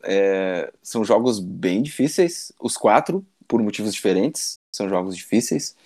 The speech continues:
mas é o da Odesse, né? É o momento de, de a gente mostrar que esses oito jogos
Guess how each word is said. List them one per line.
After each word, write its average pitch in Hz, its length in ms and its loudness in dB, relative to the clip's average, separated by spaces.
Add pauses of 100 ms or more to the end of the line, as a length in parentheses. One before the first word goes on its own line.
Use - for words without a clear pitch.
(560)
mas 123 920 4 (920)
é 127 200 8
o 160 100 4
da 160 140 6
Odesse, 175 480 0
né? 147 260 -10
É - 80 -6
o 123 100 -2
momento 139 680 0
de, 147 960 0
de 120 160 0
a 127 60 2
gente 139 320 -2
mostrar 135 400 2
que - 100 -8
esses 117 460 -2
oito 135 340 4
jogos 120 760 2